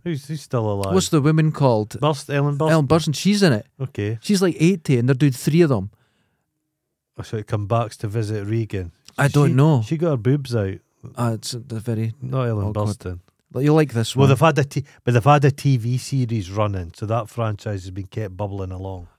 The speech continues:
Speaker 2: Right, okay. The Animal two, Rob Schneider. <laughs>
Speaker 1: I hate Rob
Speaker 2: Hate him.
Speaker 1: Schneider.
Speaker 2: Attack the Block two.
Speaker 1: Okay.
Speaker 2: Okay, so that's one. Demolition Man two.
Speaker 1: Oh,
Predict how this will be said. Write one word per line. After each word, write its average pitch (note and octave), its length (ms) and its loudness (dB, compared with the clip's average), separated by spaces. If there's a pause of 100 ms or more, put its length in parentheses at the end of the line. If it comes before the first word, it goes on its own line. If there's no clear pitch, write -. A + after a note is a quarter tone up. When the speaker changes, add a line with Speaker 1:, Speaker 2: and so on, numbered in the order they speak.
Speaker 2:
Right, A2 520 -2 (120)
okay. G#2+ 360 -6 (840)
The - 180 -6
Animal B2+ 440 4
two, A2+ 300 -2 (640)
Rob A#2+ 200 -2
Schneider. B2 480 -4 (240)
<laughs> - 260 -20
Speaker 1:
I - 60 -8
hate E2+ 220 -4
Rob E2+ 180 -6
Speaker 2:
Hate D3 140 0
him. C#3 80 0
Speaker 1:
Schneider. A2+ 300 -4 (420)
Speaker 2:
Attack D3+ 420 2
the C#3+ 100 0
Block B2+ 440 0
two. G2+ 260 -2 (340)
Speaker 1:
Okay. D#3 560 0
Speaker 2:
Okay, D#3 360 2
so - 180 -4
that's C3 180 -4
one. B2+ 140 -4 (420)
Demolition D#3+ 760 4
Man D#3+ 320 4
two. A2+ 280 0 (540)
Speaker 1:
Oh, - 220 -20